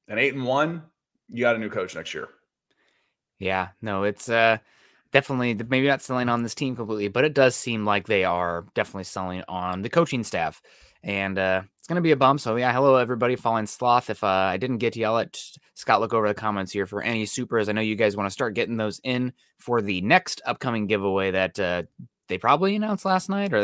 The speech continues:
Speaker 2: I don't know
Speaker 1: They
Speaker 2: if they
Speaker 1: did. It's, uh, it's, you know, I, I made the suggestion that, uh, you know, they were trying to say, "Okay, what, what, who should we use as a jersey now?" I'm like, "Listen, you don't buy 'em until after anyway, so you make sure you got the right fit." So it's gonna be a jersey of your choice.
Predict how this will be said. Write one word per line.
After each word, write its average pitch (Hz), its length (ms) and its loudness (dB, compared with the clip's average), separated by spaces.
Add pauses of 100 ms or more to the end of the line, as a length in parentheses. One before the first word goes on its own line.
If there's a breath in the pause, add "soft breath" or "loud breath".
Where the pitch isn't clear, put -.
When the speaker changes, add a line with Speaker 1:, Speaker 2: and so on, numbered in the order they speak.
Speaker 2:
I 120 80 4
don't 120 100 4
know 117 60 2
Speaker 1:
They 147 220 8
Speaker 2:
if - 60 6
they - 40 -4
Speaker 1:
did. 147 40 6
It's, - 180 0
uh, 135 240 10
it's, - 240 -6
you 120 320 -8
know, 160 200 0
I, 135 240 2
I 135 100 4
made 190 200 10
the 208 80 6
suggestion 131 840 2 (160)
that, 120 400 -2
uh, 117 360 4 (100)
you 110 80 -10
know, 113 180 0
they 117 100 -2
were 117 120 0
trying 143 180 0
to 139 60 -2
say, 123 140 0
"Okay, 127 200 0
what, 143 320 0 (160)
what, 156 160 -4
who 143 120 -2
should 143 160 -6
we 143 120 -4
use 165 180 2
as 131 120 0
a 117 100 -2
jersey 135 440 2
now?" 87 280 -4
I'm 117 100 -6
like, 131 240 -2
"Listen, 147 280 -2
you 120 80 -4
don't 170 260 0
buy 131 300 2
'em 104 180 -4
until 113 480 -4 (480)
after 135 380 4
anyway, 123 340 0
so 113 140 -8
you 110 80 -6
make 113 120 -6
sure 120 140 -4
you 113 60 -6
got 120 100 0
the - 80 -8
right 107 220 0
fit." - 340 -4
So 123 240 0
it's 190 100 -2
gonna 190 200 -2
be 139 160 2
a 120 80 2
jersey 123 560 -4
of 165 160 -6
your 233 280 -4
choice. - 640 -12